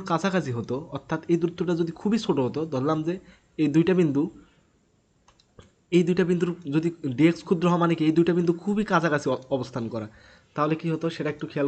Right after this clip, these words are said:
করি। তখন ধরো এই বিন্দুটা আছে এই পজিশনে, তো এই পজিশনে যদি থাকে তখন ফোর্সের মান এই বিন্দু থেকে লম্ব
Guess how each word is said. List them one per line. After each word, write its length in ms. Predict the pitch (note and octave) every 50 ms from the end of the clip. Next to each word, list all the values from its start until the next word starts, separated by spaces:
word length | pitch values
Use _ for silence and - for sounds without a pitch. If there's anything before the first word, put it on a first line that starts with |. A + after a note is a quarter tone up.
| C3+ C#3+
করি। 140 | C#3+ D#3+ - - - _ _ _ _ _ _ _ _ _ - _ _ _ _ _
তখন 180 | - - E3+ F3 E3+ D#3
ধরো 180 | E3 D3+ D3+ E3 G3 - - _ _ _ - D3
এই 60 | D3 D3+
বিন্দুটা 260 | D#3 D3 D#3 D3+ D#3+ D3
আছে 140 | C#3+ - F#3 - - E3+
এই 60 | D3+ C#3+ D3+
পজিশনে, 420 | C#3+ A#2 A2 G#2+ - A#2 G#2+ G#2 G#2+ - _ _ _ _ _ _ _ - -
তো 40 | - - - D#3
এই 60 | E3+ E3+
পজিশনে 340 | G#3 G#3 G#3 G#3 G#3+ A3 G#3 G3+
যদি 100 | G3+ F3+ - -
থাকে 180 | C#3+ B2 B2+ D3 E3 -
তখন 160 | D#3+ C#3+ D#3 D3 C#3+
ফোর্সের 300 | - D3+ C3+ - E3 D3+ D3+
মান 120 | D3+ D#3 F3 F#3+ G3 - _ _ _ _ _ _ _ _ _ _ _ -
এই 100 | C#3+ D3 C#3+
বিন্দু 160 | D3+ D3 C#3+ C#3
থেকে 120 | D#3 C#3 C#3+ C#3+
লম্ব 140 | C3+ C3